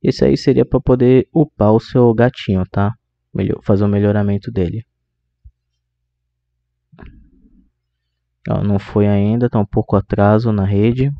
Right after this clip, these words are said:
Custa como zero. Vou apertar de novo pra ver se vai.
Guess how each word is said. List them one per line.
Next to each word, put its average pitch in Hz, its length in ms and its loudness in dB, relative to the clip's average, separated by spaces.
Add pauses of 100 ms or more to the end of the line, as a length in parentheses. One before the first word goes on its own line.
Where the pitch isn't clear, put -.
(1300)
Custa - 280 -6
como 98 260 -2
zero. 107 440 0 (3000)
Vou 110 140 -2
apertar 113 400 2
de 107 140 0
novo 104 260 2
pra 104 140 -4
ver 98 120 -2
se - 140 -8
vai. 107 320 0